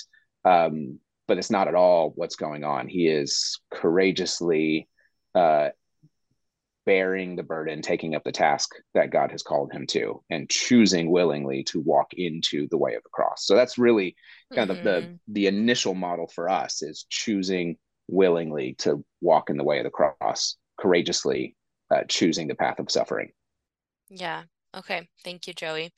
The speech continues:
Speaker 2: Um, so is there anything that you felt like you had to cut for time for the sermon?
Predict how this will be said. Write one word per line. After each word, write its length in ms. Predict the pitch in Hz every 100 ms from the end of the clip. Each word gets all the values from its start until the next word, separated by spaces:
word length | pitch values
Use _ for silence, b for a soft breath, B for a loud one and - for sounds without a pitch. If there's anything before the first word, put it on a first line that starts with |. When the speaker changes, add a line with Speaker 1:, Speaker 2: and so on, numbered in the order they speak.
| B B B B -
Speaker 2:
Um, 500 | 208 190 170 160 - _ _ _ _ -
so 460 | - 220 196 180
is 120 | -
there 100 | 202
anything 320 | 208 240 269 233
that 140 | 180
you 140 | 185
felt 160 | 202 175
like 180 | 165 - -
you 180 | 180 175
had 120 | 170
to 80 | 170
cut 180 | 170
for 120 | - 160
time 340 | 160 147 156
for 220 | - 143
the 100 | 139
sermon? 440 | 143 - 165 151